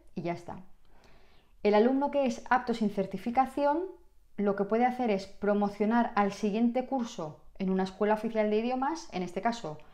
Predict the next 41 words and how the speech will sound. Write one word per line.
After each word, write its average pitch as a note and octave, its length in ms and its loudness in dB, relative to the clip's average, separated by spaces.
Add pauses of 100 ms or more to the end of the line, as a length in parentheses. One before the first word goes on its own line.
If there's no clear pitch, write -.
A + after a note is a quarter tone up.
(220)
puede G#3 260 4
pasar, A3 560 0
o - 40 -16
sea, G3 160 -6
puede, F#3+ 360 -2 (560)
nos F#3 240 0
piden F#3+ 260 4
una G3 120 2
certificación G3+ 600 0
académica, B3+ 640 0
nosotros F#3 360 -2
le F#3 80 2
decimos F#3 420 0
que F#3 100 -2
es F#3+ 200 -4
apto F3+ 180 -4
sin F#3 160 -6
certificación, F#3+ 760 -2 (400)
y F#3+ 40 -2
entonces F#3 320 -2
puede F#3+ 320 2
ir G#3 140 4
a - 20 2
una E3 100 0
escuela F#3 240 2
de F#3 80 4
idiomas B3 420 0 (120)
y G#3 100 0
pedir F#3 320 2
matrícula, A3+ 520 0
solicitar G3+ 360 0
matrícula A#3 440 0
en E3+ 180 -4
B F3 120 0
dos D#3+ 200 -4
uno. D#3 300 -10 (1500)
Y A3 100 -2
quien F3+ 140 -4
sea F3 220 -4
no G3+ 160 2
apto, B3+ 500 -2